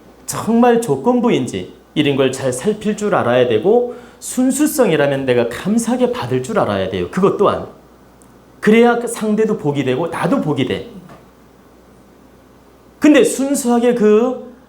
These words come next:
어, 누군가 성금을 전달했어요. 이렇게 아주 깨끗한 마음으로, 조건도 없어. 어, 하나만 예를 들어봅시다. 우리 도원대학당 가족이 저한테,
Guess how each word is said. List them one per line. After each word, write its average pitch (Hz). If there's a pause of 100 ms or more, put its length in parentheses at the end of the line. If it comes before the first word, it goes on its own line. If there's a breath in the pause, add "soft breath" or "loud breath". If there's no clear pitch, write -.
(100)
어, 190
누군가 175
성금을 269
전달했어요. 117 (460)
이렇게 123
아주 226 (100)
깨끗한 -
마음으로, 131
조건도 226
없어. - (680 loud breath)
어, 147
하나만 247
예를 156
들어봅시다. 147 (360 loud breath)
우리 180
도원대학당 156
가족이 139
저한테, 147